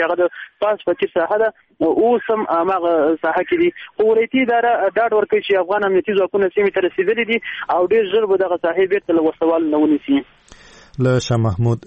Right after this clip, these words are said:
Speaker 2: شینواري نه مو واورېدل چې په پچیر اګام ولسوالۍ کې د داعش ډلې پر خلاف پوځي عملیات روان دي. د کندهار د پوهنې ریاست څه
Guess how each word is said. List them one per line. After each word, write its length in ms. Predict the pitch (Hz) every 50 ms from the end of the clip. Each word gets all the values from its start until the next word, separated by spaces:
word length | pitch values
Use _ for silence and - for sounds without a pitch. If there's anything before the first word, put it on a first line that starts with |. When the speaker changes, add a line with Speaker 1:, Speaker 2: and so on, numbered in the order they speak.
| - -
Speaker 2:
شینواري 460 | 135 127 117 110 110 110 113 113 110
نه 100 | 110 110
مو 120 | 110 110
واورېدل 360 | 107 127 147 156 156 160 156 143
چې 180 | - - - 147 139
په 260 | - - 131 131 131
پچیر 300 | - 127 117 - 131 123
اګام 260 | 120 110 120 123 127
ولسوالۍ 440 | 120 117 107 - - 117 110 117 120
کې 180 | 117 - - 117
د 60 | 110
داعش 280 | 110 98 110 113 113 - - -
ډلې 160 | 117 110 113 -
پر 100 | - -
خلاف 300 | - - 113 113 113 113 -
پوځي 360 | - - 107 107 98 104 127 139
عملیات 460 | 120 113 110 110 123 127 120 - -
روان 280 | 117 113 107 110 107 107
دي. 120 | 107 131 127 - _ _ - - - - - - - -
د 180 | 151 170 175 175 -
کندهار 400 | 185 170 160 165 160 175 175 175
د 120 | 156 147 160 160 160 160 156 -
پوهنې 400 | - 147 143 160 160 156 156 147 135
ریاست 360 | 139 135 131 - - 151 147 - - - -
څه 80 | -